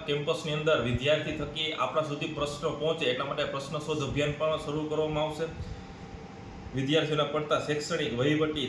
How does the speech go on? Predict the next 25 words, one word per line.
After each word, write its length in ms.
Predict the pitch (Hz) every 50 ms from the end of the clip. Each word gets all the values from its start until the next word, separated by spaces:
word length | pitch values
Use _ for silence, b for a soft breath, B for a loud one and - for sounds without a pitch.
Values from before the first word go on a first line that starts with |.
| 120 127
અને 160 | 139 139 123
સામાજિક 540 | - - 127 139 151 156 156 151 151 151 -
પ્રશ્નોની 360 | 151 147 - 170 156 147 127
સૂચિ 340 | 120 - 160 170 170 170 147
બનાવવામાં 440 | 143 143 135 123 117 113 113 110 107
આવશે. 560 | 110 - - 113 - - - - - - -
આ 60 | 123
પ્રશ્ન 300 | 127 139 135 139 165 160
શોધ 280 | - 165 156 143 135 151 151 151 151 151 151 151 - 123
યાત્રા 320 | 127 - - - 147 143
દરમિયાન 440 | 139 143 151 147 151 151 151 151 147 - -
આ 60 | 131
ત્રણે 320 | 123 - - 143 151 151 151
ત્રણ 280 | - 156 156 156 151 139
વિષયોને 440 | 127 127 131 - 156 151 151 151 127
આવરી 260 | 123 131 143 147 151
લેવામાં 360 | 147 151 151 151 151 156 151
આવે 120 | 156 156 151
તેની 260 | - 143 135 147 143
પણ 180 | 139 151 147 139
વિધાય 260 | 139 139 156 151 147
પરિષદ 360 | 147 143 - 165 147 - 147
નોંધ 420 | 147 151 147 135 131 135 147 143
લે 140 | 143 143 147
છે. 120 | 147 151